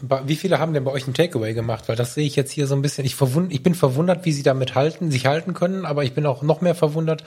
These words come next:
wie viele das einfach nicht machen. Die, denen kann's ja so schlecht nicht gehen, ne? Also, gibt jetzt hier in Rating so einige, auch richtig gute Restaurants, also richtig krasse Buden, wo, wo du Lieferservice, das ist, das fühlt sich auf den ersten Punkt nicht richtig an.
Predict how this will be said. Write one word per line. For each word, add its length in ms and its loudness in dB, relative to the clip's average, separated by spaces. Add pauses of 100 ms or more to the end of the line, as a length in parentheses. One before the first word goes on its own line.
(320)
wie 100 2
viele 300 -2
das 140 0
einfach 240 0
nicht 200 2
machen. 320 0
Die, 200 -6
denen 160 0
kann's 200 0
ja 60 2
so 100 0
schlecht 260 -2
nicht 140 -6
gehen, 240 2
ne? 200 0
Also, 320 0 (920)
gibt 160 -4
jetzt 160 0
hier 140 0
in 60 -2
Rating 380 2
so 140 0
einige, 800 2
auch 220 2
richtig 340 -2
gute 380 -4
Restaurants, 580 -8
also 220 -10
richtig 520 -6
krasse 320 -4
Buden, 340 0
wo, 300 0
wo 80 -2
du 160 -2
Lieferservice, 800 0 (240)
das 220 -4
ist, 180 -10
das 120 -2
fühlt 240 0
sich 280 -8 (140)
auf 160 -2
den 100 -2
ersten 300 0
Punkt 180 -4
nicht 200 -4
richtig 300 -8
an. 220 -6